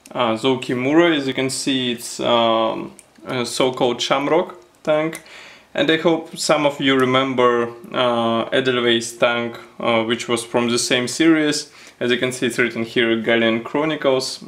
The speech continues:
Uh, this is product lis-, licensed by Sega. So this kit is molded in one thirty-five scale, typical scale for military vehicles. Uh, on the box art we have this nice, um, picture of the tank in action.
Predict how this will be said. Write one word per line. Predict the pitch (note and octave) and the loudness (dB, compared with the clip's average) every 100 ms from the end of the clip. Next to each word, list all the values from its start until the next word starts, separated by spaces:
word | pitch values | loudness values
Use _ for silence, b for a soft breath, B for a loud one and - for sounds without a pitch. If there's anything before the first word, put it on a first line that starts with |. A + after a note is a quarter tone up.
| - | -4
Uh, | B2+ A#2 A2+ A2 | 0 2 2 0
this | A2+ A#2+ | -4 -6
is | A#2 | -6
product | - B2 A#2 A2+ A2+ C3 | 0 0 2 -2 -2 2
lis-, | B2 - | 2 0
licensed | C3+ B2+ B2 - B2 A#2 | 2 2 2 0 -2 -2
by | A#2 A2+ | 0 0
Sega. | A2+ - D#3+ E3+ F#3+ G3 B B B B B | 0 -2 2 2 0 -4 B B B B B
So | - D#3+ D3 D3 C#3+ C#3+ | 0 2 2 2 2 4
this | D#3+ E3 | 2 2
kit | - F#3 | -2 -2
is | D3+ | 0
molded | D#3 D3 C3+ | 0 0 -2
in | C#3 | 0
one | C3 C3 | 2 2
thirty-five | B2+ C#3+ B2+ B2+ B2+ E3 | 2 0 2 2 0 0
scale, | - - E3+ F3 | 0 0 2 2
typical | E3+ - B2+ A#2+ | -2 -4 0 0
scale | A#2+ C3 A#2+ | 0 0 2
for | A#2 - A2+ A2 A2 | 0 0 2 2 0
military | A2 A#2+ A#2 A2+ A2+ G#2+ | -2 -2 -2 0 0 0
vehicles. | A2+ C3+ E3 F3+ F#3 - B B B B B - | 0 0 0 0 0 -4 B B B B B 0
Uh, | C3 B2 B2 | 2 4 2
on | C#3 | 2
the | C#3+ | 0
box | C#3 C#3+ C#3 | 2 0 2
art | D3 B2+ A#2+ | 2 0 -2
we | C3 | -4
have | C3+ A#2 | -4 -2
this | A#2+ A#2+ | -4 -2
nice, | C3 B2 A#2+ A#2+ - - - | 2 2 2 -2 -2 -4 -6
um, | - B2+ A#2 A2+ A#2 A#2+ - | -2 0 2 2 0 -6 -4
picture | C3 C3 - A#2 | -4 -4 -2 0
of | A2+ | 0
the | A2+ | -2
tank | A2+ B2 A#2 A#2+ | -2 -2 -2 -2
in | A2+ | -2
action. | D#3+ - G3 G3 G3+ | -2 -2 -4 -4 -8